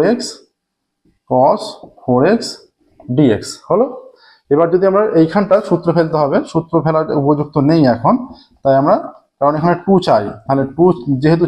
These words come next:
চাই, টু দিয়ে ওপর নিচে গুণ করে দিই, টু sin four x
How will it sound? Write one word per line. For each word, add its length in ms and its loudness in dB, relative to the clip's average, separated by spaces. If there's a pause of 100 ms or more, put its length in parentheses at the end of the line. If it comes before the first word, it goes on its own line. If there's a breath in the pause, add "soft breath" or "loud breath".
চাই, 180 2 (500 loud breath)
টু 160 0
দিয়ে 160 4
ওপর 200 -2
নিচে 180 2
গুণ 180 2
করে 180 0
দিই, 120 0 (260)
টু 100 2 (800)
sin 360 0 (140)
four 140 2 (160)
x 20 -12